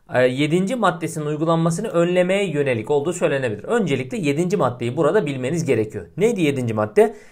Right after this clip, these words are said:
İtilaf devletleri güvenliklerini tehlikeye sokan herhangi bir noktayı işgal edebilecek. Bakın, bu adamlar bu maddeyi koymakla Anadolu'da ne yapacaklar? Kolay kolay işgal yapacaklar. Amaçları bu. Ne diyecekler? Bakın, işte diyelim ki Ankara'da karışıklık çıktı.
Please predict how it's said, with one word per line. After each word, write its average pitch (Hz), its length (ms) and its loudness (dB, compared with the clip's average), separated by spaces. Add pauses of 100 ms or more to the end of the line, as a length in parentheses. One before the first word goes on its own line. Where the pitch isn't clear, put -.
İtilaf 175 420 2
devletleri 139 460 0
güvenliklerini 135 880 0
tehlikeye 135 440 0
sokan 110 380 -4
herhangi 147 460 2
bir 110 100 -4
noktayı 151 360 -2
işgal 175 340 -2
edebilecek. 120 640 -2 (300)
Bakın, 160 280 0 (200)
bu 220 120 8
adamlar 170 420 2
bu 196 60 -4
maddeyi 185 380 0
koymakla 175 500 2
Anadolu'da 165 680 2 (240)
ne 170 80 0
yapacaklar? 208 580 2 (220)
Kolay 233 360 4
kolay 208 340 0
işgal 196 280 0
yapacaklar. 120 500 0
Amaçları 170 580 0
bu. - 200 -2 (200)
Ne 226 160 2
diyecekler? 175 500 0
Bakın, 165 260 0
işte - 280 -8
diyelim 151 280 -2
ki - 80 -4
Ankara'da 190 560 0
karışıklık 185 580 -2
çıktı. 135 580 -2